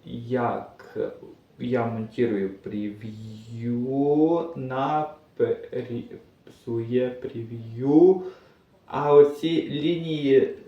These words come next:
е, це я зробив таку дорожку, знаєте, як буває така, що йде, і така дорожка, ну. Коротше, ну, це як прев'ю монтуєш, і ще буває так, е,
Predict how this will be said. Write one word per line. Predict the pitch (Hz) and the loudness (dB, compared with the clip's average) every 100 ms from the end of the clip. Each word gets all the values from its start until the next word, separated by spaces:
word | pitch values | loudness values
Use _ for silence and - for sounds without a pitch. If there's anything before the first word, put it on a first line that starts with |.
| - | 0
е, | 143 131 | 4 2
це | 135 151 | 4 6
я | 147 143 | 6 6
зробив | 143 147 143 151 | 2 0 0 -2
таку | 147 - 165 165 - 143 | -6 -2 4 4 4 2
дорожку, | 151 180 190 - | 6 6 4 -2
знаєте, | 131 147 160 147 143 | -8 -4 -4 -4 -6
як | 127 120 127 120 - - - | -6 0 2 2 0 -8 -10
буває | 131 127 127 117 107 | -4 4 6 6 4
така, | - - - - - _ _ - | 0 -4 -4 -6 -18 _ _ -20
що | - 135 117 | 0 4 4
йде, | 120 120 135 156 165 131 | 2 -2 0 2 2 -2
і | 131 | -4
така | 120 - 113 | -6 -2 -2
дорожка, | 107 120 143 156 - 127 151 | 0 2 2 2 -2 -8 -8
ну. | 190 - - _ _ - - _ - - - - - - - - | -8 -10 -16 _ _ -20 -20 _ -20 -20 -20 -20 -20 -20 -10 2
Коротше, | 151 147 147 110 - - 147 - - 135 147 | 6 6 2 -6 -14 -16 -18 -18 -12 -8 -2
ну, | 180 185 - - - | 2 2 0 -10 -8
це | 151 | 2
як | 143 139 - | 4 4 0
прев'ю | 160 165 160 143 | 0 0 2 2
монтуєш, | 123 139 - 208 170 135 - | 2 -4 2 4 4 2 -4
і | |
ще | 123 - 143 | -4 0 0
буває | 143 147 143 135 | 0 0 2 2
так, | 123 - - | -2 -4 -12
е, | - | -12